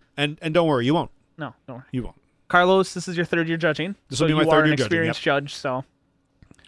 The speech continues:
Speaker 2: And unless we get, like, crazy amounts of people, you won't, we shouldn't need more than one judge.
Speaker 1: No, we'll be fine. So, uh, the rest of Team Attack is, is gonna play, and, uh, and you'll have to, you'll have to
Speaker 2: Woot
Speaker 1: come
Speaker 2: woot.
Speaker 1: and, and deal with Peter, who went, you know, X and, X and O last year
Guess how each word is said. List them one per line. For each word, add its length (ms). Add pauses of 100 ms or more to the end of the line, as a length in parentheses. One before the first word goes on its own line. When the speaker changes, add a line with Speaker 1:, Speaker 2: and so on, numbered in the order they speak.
(160)
Speaker 2:
And 120
unless 400
we 80
get, 120
like, 120
crazy 260
amounts 220
of 60
people, 220
you 140
won't, 240
we 60
shouldn't 280
need 200
more 160
than 120
one 140
judge. 120
Speaker 1:
No, 140 (200)
we'll 100
be 100
fine. 300
So, 320
uh, 260
the 140
rest 180
of 60
Team 160
Attack 340 (180)
is, 340
is 180
gonna 180
play, 440
and, 400
uh, 340
and 140
you'll 100
have 240
to, 160
you'll 140
have 100
to 60
Speaker 2:
Woot 80
Speaker 1:
come 80
Speaker 2:
woot. 100
Speaker 1:
and, 120
and 340
deal 160
with 100
Peter, 280
who 100
went, 560
you 80
know, 280
X 280
and, 180
X 220
and 100
O 80
last 320
year 220